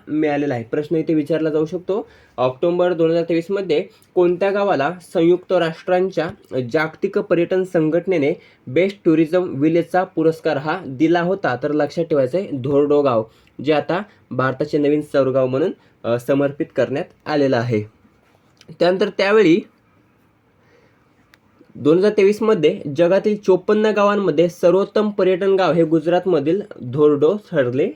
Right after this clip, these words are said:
होते. आता गुजरातचे हे कितवे सौर गाव असणार आहे, तर गुजरातचे हे चौथे असणार आहे, चौथे.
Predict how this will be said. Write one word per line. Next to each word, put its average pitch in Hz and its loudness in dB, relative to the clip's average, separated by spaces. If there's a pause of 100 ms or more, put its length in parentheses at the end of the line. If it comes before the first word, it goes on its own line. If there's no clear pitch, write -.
होते. 165 -2 (1120)
आता 165 0
गुजरातचे 196 2
हे 208 4
कितवे 208 0
सौर 202 2
गाव 202 2
असणार 202 -2
आहे, 143 4
तर 180 0 (100)
गुजरातचे 160 0
हे 170 2
चौथे 151 2
असणार 143 -2
आहे, 120 2
चौथे. 127 -2